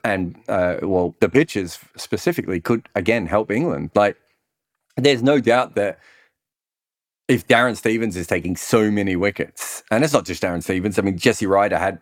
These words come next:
some great career, uh, some great years there as well. If those sorts of bowlers are taking so many wickets in England, that's not really setting you up to be good Test nation.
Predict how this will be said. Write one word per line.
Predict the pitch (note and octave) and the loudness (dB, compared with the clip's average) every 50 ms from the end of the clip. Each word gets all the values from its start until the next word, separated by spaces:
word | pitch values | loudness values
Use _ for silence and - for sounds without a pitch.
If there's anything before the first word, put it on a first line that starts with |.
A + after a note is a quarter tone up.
| _ | _
some | - - - A2 G#2 | -12 -6 -4 -4 -2
great | F2 F2+ F2+ F#2 - | 0 0 -2 -2 -2
career, | - F#2 F2+ F2+ F#2 F#2 F#2 - | -4 -2 0 0 0 0 0 0
uh, | G#2+ F#2+ F#2 | 0 0 0
some | - - G#2 G2+ E2+ | -2 -2 -2 -2 2
great | - F#2+ F#2+ - | 2 2 2 0
years | - G2 F#2+ F#2 D#2+ | -2 -2 -2 -2 0
there | F2+ F#2+ F2 | 0 0 0
as | F2 E2 | 0 2
well. | F#2+ C#3 D#3 A2+ D#2+ - - - - - - _ - | 2 2 2 2 0 -4 -10 -20 -20 -20 -16 _ -6
If | - A2+ - | -4 2 2
those | C#3+ D#3 D3+ - | 2 2 2 0
sorts | - D#3 C#3 - - | -2 -2 -2 -2 -2
of | B2 F#2 | -2 0
bowlers | A2 G#2 G#2+ G#2+ G2 | 2 2 2 0 -2
are | G2+ F#2 | -4 -4
taking | - G#2 F2 F2 E2+ | -4 -4 -4 -4 -6
so | - - G#2+ | -2 -2 -2
many | G2+ G2 F#2+ | 0 0 -2
wickets | F#2 F#2+ F2 - - - F#2 | -2 -2 -2 -4 -4 -2 -2
in | E2+ | -2
England, | F2 F2+ F#2+ E2+ D#2+ D#2+ E2 - - - - - - _ - | 0 0 0 -2 -2 -2 -4 -6 -10 -20 -20 -20 -14 _ 0
that's | - A2 F#2 - - | 2 2 2 2 0
not | A2+ A2 A2+ A#2 G2 G#2 | 2 2 2 2 2 -2
really | F#2+ G2+ G#2+ G#2 G2+ F2 | 0 0 2 2 0 0
setting | - - G2 F2+ F2+ F2+ | 0 -2 -2 -2 0 -2
you | F2 E2+ E2+ | 0 0 0
up | F2 - - _ _ - | 0 -2 -2 _ _ -6
to | - | -4
be | E2 F2 F2 E2+ E2 D#2 | 0 0 2 2 0 -2
good | - - G2+ E2 | 0 0 -2 -2
Test | - - G2 F#2 - - | 0 -4 -4 -4 -4 -4
nation. | F2 F2 E2+ - - E2+ E2+ | -4 -4 -4 -6 -8 -8 -10